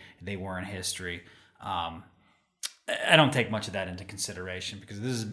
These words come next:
a better idea applied as sort of a theoretical, uh, framework for evolution and mythology. But as such, we are, we're getting towards the sixth root race. And each, uh, like you're saying, this sort of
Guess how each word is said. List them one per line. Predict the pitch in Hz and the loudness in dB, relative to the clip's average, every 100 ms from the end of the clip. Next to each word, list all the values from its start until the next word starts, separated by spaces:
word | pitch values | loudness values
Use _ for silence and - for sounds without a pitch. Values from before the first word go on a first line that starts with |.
| - | -6
a | 104 | 0
better | 113 113 107 | 4 4 4
idea | 101 98 98 95 | 4 2 -2 -4
applied | - - 98 90 92 87 - | -6 -4 0 2 0 -2 -6
as | 92 90 | -6 -4
sort | - 92 | -4 -4
of | 90 | -8
a | - | -6
theoretical, | 117 104 95 95 98 - 92 85 - - - - | -2 -2 -2 -4 -6 -6 -6 -6 -12 -20 -20 -16
uh, | 110 98 90 | -8 -4 -4
framework | - - 123 120 101 82 - - - | -4 4 4 6 2 -2 -8 -16 -16
for | - 101 | -6 -2
evolution | 101 95 98 92 - 95 90 - | -2 -2 -8 -6 -4 -4 -8 -8
and | 95 87 82 | -8 -8 -8
mythology. | 101 95 - 101 95 92 95 65 - _ _ _ _ _ - - | -10 -6 -2 -2 -2 -4 -8 -8 -20 _ _ _ _ _ -20 0
But | 123 147 | 6 8
as | - | 10
such, | 196 165 - - - - - 120 | 12 10 8 0 -4 -16 -12 2
we | 147 | 8
are, | 147 131 - 135 | 8 8 4 2
we're | 143 | 6
getting | 165 175 143 | 8 8 6
towards | 143 135 117 - | 4 4 4 -2
the | - | -2
sixth | - 90 - | -2 -2 -6
root | 95 - | -8 -12
race. | 98 - - - - - - - - | -10 -8 -2 -2 -4 -12 -20 -16 6
And | 147 139 147 | 8 8 6
each, | 185 220 - - - - | 4 4 4 0 -4 -8
uh, | 156 143 | -4 0
like | 143 127 | 2 2
you're | 131 | 2
saying, | - 156 123 | 4 4 4
this | 107 | 0
sort | - 117 | -2 -4
of | - | -4